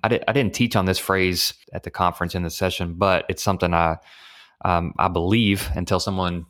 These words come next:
shares with me different, but we have to take ownership of our own discipleship. We, as, if we are wanting to follow Jesus, like, there's a, there's an ownership that we take,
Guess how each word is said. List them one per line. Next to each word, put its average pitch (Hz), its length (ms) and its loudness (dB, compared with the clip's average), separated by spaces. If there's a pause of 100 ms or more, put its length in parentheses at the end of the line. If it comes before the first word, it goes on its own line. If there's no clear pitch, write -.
(160)
shares 92 280 -2
with 92 160 -2
me 80 80 -8
different, - 400 0
but 87 240 -2 (460)
we 110 200 0
have 151 80 0
to 202 80 0
take 185 260 0
ownership 98 600 0 (200)
of 92 140 -2
our 85 140 2
own 98 180 2
discipleship. - 720 -2 (160)
We, 92 560 -2
as, 87 400 -4 (260)
if 92 220 -10
we 110 300 2
are 92 440 2 (240)
wanting 98 440 0
to 90 40 0
follow 90 280 0
Jesus, 87 420 -2
like, 85 140 -2
there's 101 180 0
a, 101 160 0
there's 117 160 0
an 117 120 0
ownership 101 460 0
that - 160 -6
we 95 160 -2
take, 85 520 -2